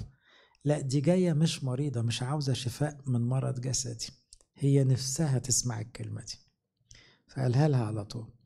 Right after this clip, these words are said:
فابتدأ المتكئون معه يقولون في أنفسهم: "من هذا الذي يغفر خطايا أيضًا؟" فقال للمرأة: "إيمانك خلصك، اذهبي بسلام."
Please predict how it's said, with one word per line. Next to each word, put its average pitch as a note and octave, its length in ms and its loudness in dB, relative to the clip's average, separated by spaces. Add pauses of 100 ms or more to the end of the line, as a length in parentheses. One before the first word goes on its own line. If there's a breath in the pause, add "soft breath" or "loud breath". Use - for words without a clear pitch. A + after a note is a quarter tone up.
(420 loud breath)
فابتدأ F3+ 540 4
المتكئون E3+ 680 4
معه E3 220 2
يقولون D#3 500 2
في D3+ 220 0
أنفسهم: C3+ 500 0
"من F3+ 140 6
هذا F3 280 6
الذي D#3 280 2
يغفر D#3 360 -2
خطايا D3 580 -2
أيضًا؟" C#3 260 -2
فقال C3 460 -4
للمرأة: C3+ 720 0
"إيمانك C3+ 500 0
خلصك، A#2+ 680 -4
اذهبي A2 520 -4
بسلام." A2+ 480 -8